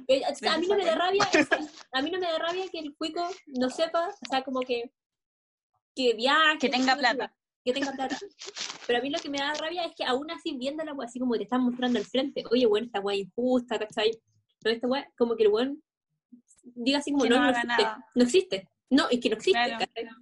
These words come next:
Speaker 2: Es porque yo estoy viendo todos están bien.
Speaker 1: Claro.
Speaker 2: ¿Cómo no, cómo no lo lograron si yo lo logré?
Speaker 1: Claro, es como, weón, pero si yo,
Speaker 2: <laughs>
Speaker 1: yo me esfuerzo y trabajo todos los días,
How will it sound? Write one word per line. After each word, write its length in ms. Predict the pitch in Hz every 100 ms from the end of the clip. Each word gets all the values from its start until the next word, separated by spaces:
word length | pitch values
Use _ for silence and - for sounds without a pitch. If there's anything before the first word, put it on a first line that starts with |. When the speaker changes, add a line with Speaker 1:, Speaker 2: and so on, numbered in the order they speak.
| _ - -
Speaker 2:
Es 120 | 240
porque 320 | 262 254 254 254
yo 80 |
estoy 200 | 311 294 277
viendo 160 | 269
todos 80 | 269
están 200 | 277 247 240
bien. 220 | 359 - _ _ - 311
Speaker 1:
Claro. 160 | 277 269
Speaker 2:
¿Cómo 100 | 262
no, 100 | - -
cómo 200 | 330 370
no 140 | 370
lo 140 | 370
lograron 480 | 339 294 285 349 349
si 120 | -
yo 140 | 294 311
lo 100 | 311 302 302
logré? 420 | 294 262 180 - 240 233
Speaker 1:
Claro, 600 | 311 349 415 440 339 - 302
es 100 | 311
como, 200 | 403 302
weón, 200 | 330 403
pero 160 | 370 339
si 100 | 320
yo, 80 | 330
Speaker 2:
<laughs> 340 | 381 - 269
Speaker 1:
yo 60 | 392
me 60 |
esfuerzo 340 | - 339 392 453
y 40 |
trabajo 220 | 427 427 370
todos 160 | 294
los 140 | 254 240
días, 200 | 294